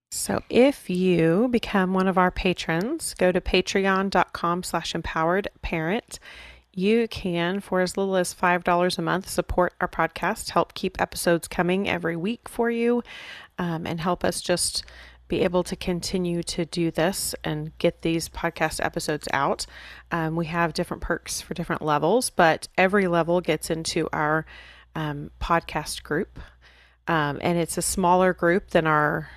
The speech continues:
so we have our big group, um, but the, for the Patreons, it's a smaller group. And so that way you actually get a little more, you can get a little more attention in that group. You can get a little more access to us in that group,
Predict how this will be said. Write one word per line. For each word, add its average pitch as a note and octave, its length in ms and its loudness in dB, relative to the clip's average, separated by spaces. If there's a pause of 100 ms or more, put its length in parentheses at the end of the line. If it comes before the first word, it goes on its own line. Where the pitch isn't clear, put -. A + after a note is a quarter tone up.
(100)
so - 180 -4
we E3+ 100 0
have F3 140 4
our D#3 140 4
big F3+ 320 2
group, - 380 2 (480)
um, D#3 220 -4
but E3 200 -2
the, D3+ 320 4 (120)
for - 200 -2
the D#3 260 0
Patreons, E3 680 -2
it's - 160 -6
a E3+ 60 0
smaller D3+ 460 0
group. D3 360 -2
And D#3+ 180 -2
so D3+ 300 0
that D3+ 220 2
way D3+ 180 -2
you F#3 240 -2
actually F#3+ 400 -2
get D#3+ 160 0
a D#3 60 0
little D#3+ 240 0
more, D#3 420 0
you - 440 -20
can F3 100 -4
get E3 100 2
a E3 60 6
little D3+ 160 0
more D3 140 0
attention C4 440 0
in B3+ 120 2
that A#3+ 220 0
group. A#3 360 4
You F3+ 80 4
can F3 100 -4
get D#3 160 0
a E3 60 0
little D#3+ 180 0
more D#3 200 -2
access - 480 -2
to - 160 -2
us E3 220 -2
in E3+ 120 -4
that E3 200 -6
group, E3 320 -2